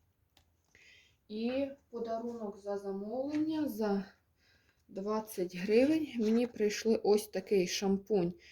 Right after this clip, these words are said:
"Абсолютне живлення" в об'ємі чотириста мілілітрів та крем для рук з Planet Spa в об'ємі тридцять мілілітрів. Непоганий такий наборчик, але колись були цікавіші.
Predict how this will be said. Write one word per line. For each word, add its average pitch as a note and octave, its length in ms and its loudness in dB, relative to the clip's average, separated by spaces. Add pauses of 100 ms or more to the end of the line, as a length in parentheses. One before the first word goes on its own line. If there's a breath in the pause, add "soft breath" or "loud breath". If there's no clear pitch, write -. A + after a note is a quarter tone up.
(300 loud breath)
"Абсолютне G3 640 4
живлення" F3 580 4
в E3 40 4
об'ємі F3 380 4
чотириста E3+ 580 -2
мілілітрів G#3+ 760 2 (260 loud breath)
та F3+ 220 2
крем F3+ 400 2
для E3+ 240 6
рук F3 360 2 (160)
з - 180 -18
Planet F3 320 0
Spa B3+ 460 -2 (200)
в - 60 0
об'ємі C4+ 320 4
тридцять A3+ 440 0
мілілітрів. F3 580 0 (320 loud breath)
Непоганий A#3+ 480 4
такий G3+ 280 -2
наборчик, B3 680 2
але F#3+ 200 0
колись G3 320 4
були F3 260 4
цікавіші. A#3+ 800 0